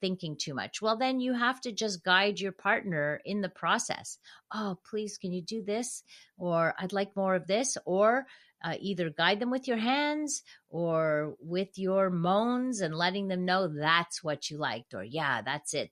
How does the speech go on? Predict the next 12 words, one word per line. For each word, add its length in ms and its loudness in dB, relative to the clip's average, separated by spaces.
That 180 -4
hits 280 -8
the 120 -14
spot," 380 -6
or 200 -12
w-, 160 -16
whatever 800 -4
it 160 -8
is, 180 -4
something 600 -6
to, 360 -8
uh, 200 -8